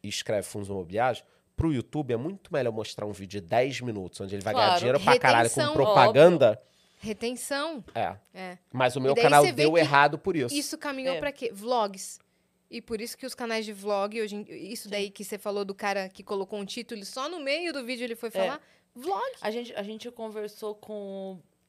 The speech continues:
Speaker 2: ai meu Deus, João, João
Speaker 3: Qual? Pedro?
Speaker 2: Ah, João Pedro.
Speaker 3: João Pedro Mota?
Speaker 2: É.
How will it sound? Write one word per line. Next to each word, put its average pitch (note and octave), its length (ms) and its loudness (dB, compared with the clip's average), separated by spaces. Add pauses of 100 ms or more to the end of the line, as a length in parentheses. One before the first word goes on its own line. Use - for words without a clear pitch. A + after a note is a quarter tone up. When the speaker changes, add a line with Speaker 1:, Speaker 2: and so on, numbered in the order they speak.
(160)
Speaker 2:
ai G3+ 100 -12
meu G3+ 100 -10
Deus, E3 240 -12
João, G#3+ 520 -4
João A#3+ 520 -12 (460)
Speaker 3:
Qual? F3 320 -4 (100)
Pedro? B3+ 320 -2
Speaker 2:
Ah, B3+ 280 -12
João B3 200 -2
Pedro. G3+ 320 -2
Speaker 3:
João G#3 160 -6
Pedro G#3 240 -6
Mota? C#4 360 -6
Speaker 2:
É. F3+ 300 0